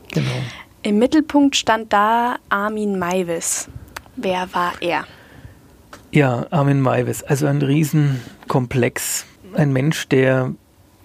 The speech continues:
Speaker 1: großen Geltungsdrang hat und auch bis vor kurzem auch noch Interviews gegeben hat aus dem Gefängnis über seinen Fall. Also hier muss man davon sprechen, dieser Mensch hat die Grenze überschritten. Dieser Mensch, da gab's keine Präventionsambulanz oder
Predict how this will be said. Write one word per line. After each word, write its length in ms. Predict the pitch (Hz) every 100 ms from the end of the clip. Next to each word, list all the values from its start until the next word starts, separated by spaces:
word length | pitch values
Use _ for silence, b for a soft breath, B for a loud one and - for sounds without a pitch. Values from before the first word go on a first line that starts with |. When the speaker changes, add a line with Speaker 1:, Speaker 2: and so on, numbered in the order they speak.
| -
Speaker 1:
großen 420 | 120 131 151 131
Geltungsdrang 840 | 123 123 135 117 - 120 117 120
hat 260 | 120 120 -
und 160 | 120
auch 200 | 120 120
bis 240 | - 135 -
vor 160 | -
kurzem 400 | - 139 - -
auch 120 | 113 117
noch 180 | 120
Interviews 560 | 165 151 139 113 113 117
gegeben 440 | 123 113 120 127
hat 140 | 123 135
aus 140 | 123
dem 100 | 127
Gefängnis 480 | 120 - 123 127 123
über 200 | 131 120
seinen 340 | 123 123 120
Fall. 420 | 127 - 135 143 135 _ -
Also 140 | B 117
hier 160 | 123
muss 160 | 143 -
man 120 | 131
davon 220 | 123 127
sprechen, 460 | 123 120 120 117 101 -
dieser 460 | 135 139 139 131 - _ _
Mensch 520 | 123 113 143 160 -
hat 480 | - 135 - - - - - _ - -
die 80 | 120
Grenze 340 | 120 113 -
überschritten. 600 | 117 113 - 113 113 117 -
Dieser 200 | 123 123
Mensch, 280 | 120 131 -
da 120 | 131
gab's 340 | 117 117 - -
keine 340 | 127 117 117 - B B B B B B B
Präventionsambulanz 1200 | - 110 101 120 165 160 147 135 120 123 135 -
oder 360 | 156 127 117